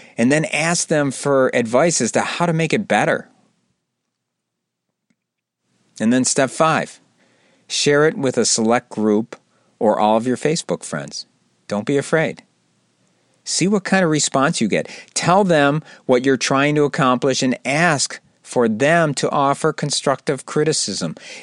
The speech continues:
Enjoy all of the positive feedback you get and use that as fuel to create more.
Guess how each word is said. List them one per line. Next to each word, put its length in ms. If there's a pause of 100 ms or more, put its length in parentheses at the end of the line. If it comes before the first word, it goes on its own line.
Enjoy 720 (140)
all 280
of 120
the 60
positive 520
feedback 600
you 100
get 340 (340)
and 200
use 300
that 240
as 180
fuel 680 (240)
to 100
create 500
more. 420